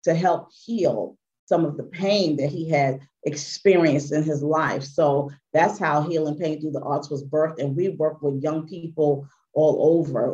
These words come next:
and, and go-, worked in various schools, colleges, you know, um, worked with young people on, on, on various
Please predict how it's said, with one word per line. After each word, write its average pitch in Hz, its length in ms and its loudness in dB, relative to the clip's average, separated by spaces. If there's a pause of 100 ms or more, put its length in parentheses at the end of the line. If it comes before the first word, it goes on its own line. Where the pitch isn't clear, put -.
and, 139 260 0
and 139 180 -2
go-, 143 140 -2
worked 151 360 -2
in 139 120 0
various 131 420 -2
schools, 190 480 2
colleges, 170 880 0 (300)
you 170 120 2
know, 143 360 6
um, 147 420 0
worked 156 240 -4
with 151 140 -2
young 151 180 -4
people 160 380 -4
on, 139 160 0
on, 139 340 -4
on 143 140 -4
various 143 340 0